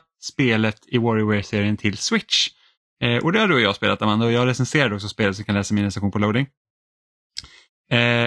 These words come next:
och det här är ju till skillnad från det förra spelet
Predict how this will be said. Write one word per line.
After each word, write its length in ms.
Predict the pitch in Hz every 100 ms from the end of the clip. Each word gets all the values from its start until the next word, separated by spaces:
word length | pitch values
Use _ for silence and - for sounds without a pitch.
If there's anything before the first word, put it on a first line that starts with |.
| -
och 100 | 127
det 100 | 123
här 440 | - 156 160 156 -
är 240 | 127 120
ju 180 | 120 117
till 160 | 131
skillnad 460 | - 139 123 135 147
från 540 | - 135 120 110 110 - _ _ _ _ _ _ _ _ _ _
det 60 | 110
förra 380 | - 151 139 165
spelet 600 | - 110 98 104 - -